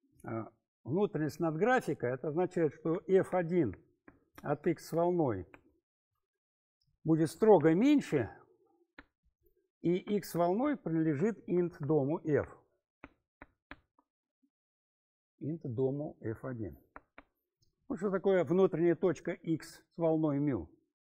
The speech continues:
Она принадлежит, ну, внутренности этого множества. Вписывается такими точками.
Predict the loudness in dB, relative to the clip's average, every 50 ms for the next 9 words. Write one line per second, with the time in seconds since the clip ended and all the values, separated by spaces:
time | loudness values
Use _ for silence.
0 | _ _ _ _ _ _ _ _ _ _ _ _ _ _ _ _ _ _ _ -12
1 | -6 -4 -4 -4 -4 -6 -8 -6 -6 -6 -4 -4 -6 -6 -4 -2 -2 -2 -2 -2
2 | -4 -2 0 0 -2 -2 -4 -6 -6 -6 -6 -8 -10 -10 -8 -6 -6 -4 -4 -6
3 | -6 -8 -10 -14 _ _ _ _ _ -10 -8 -6 -6 -6 -6 -6 -8 -8 -4 -4
4 | -4 -4 -4 -4 -6 -8 -10 -10 -14 -16 -16 -16